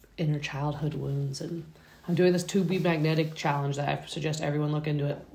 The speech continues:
That's right. Go listen to the Expanded podcast, Lacey Phillips and her co-host, I can't think of her name, but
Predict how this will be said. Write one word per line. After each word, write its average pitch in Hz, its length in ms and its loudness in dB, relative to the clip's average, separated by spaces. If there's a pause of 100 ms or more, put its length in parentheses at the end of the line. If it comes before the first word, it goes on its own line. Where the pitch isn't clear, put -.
(480)
That's - 200 -16
right. 156 300 -4
Go 170 140 6
listen 180 240 4
to 175 60 2
the 165 80 4
Expanded 165 600 2
podcast, 170 680 2
Lacey 165 260 0
Phillips 160 560 -2
and 147 420 0 (680)
her 160 160 -2 (140)
co-host, 156 420 2
I 147 60 -4
can't 151 200 -6
think 151 120 -8
of 147 80 -12
her 156 80 -8
name, 151 180 -10
but - 220 -8